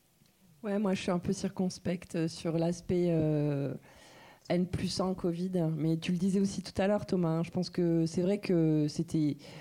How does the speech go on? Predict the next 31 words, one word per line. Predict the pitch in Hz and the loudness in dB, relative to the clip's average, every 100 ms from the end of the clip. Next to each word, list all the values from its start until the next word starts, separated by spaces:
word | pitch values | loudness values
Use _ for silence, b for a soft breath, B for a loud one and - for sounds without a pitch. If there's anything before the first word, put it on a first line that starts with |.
| B B | B B
cette | - 170 | -4 -2
solidarité | 190 180 175 170 175 196 | 2 2 4 2 2 0
qui | 190 | 2
a | 170 | 2
joué | 160 180 | 4 2
sur | - 170 | 2 2
l'année | 151 156 160 | 4 4 2
vingt, | 156 175 175 175 165 147 | 2 2 2 2 2 2
euh, | |
elle | - 151 | 2 0
était | 151 - 156 151 147 | 0 2 2 4 4
magnifique | 156 165 160 - 190 185 | 4 2 0 0 -2 2
et, | 165 151 | 2 4
euh, | 147 139 127 | 2 2 2
on | 147 | 2
voit | 156 165 | 2 2
qu'il | 165 | 2
y | 160 | 0
a | |
plein | 165 160 | 2 2
de | |
gens | 160 | 2
qui | 175 | 0
n'ont | 165 | 0
pas | 160 151 | 0 -2
fait | 160 | 0
de | 147 | 0
demande | 156 151 | 0 0
de | 151 | 0
remboursement, | 147 143 143 - 160 165 165 165 | 0 0 -2 0 0 2 2 2
euh, | 147 | 2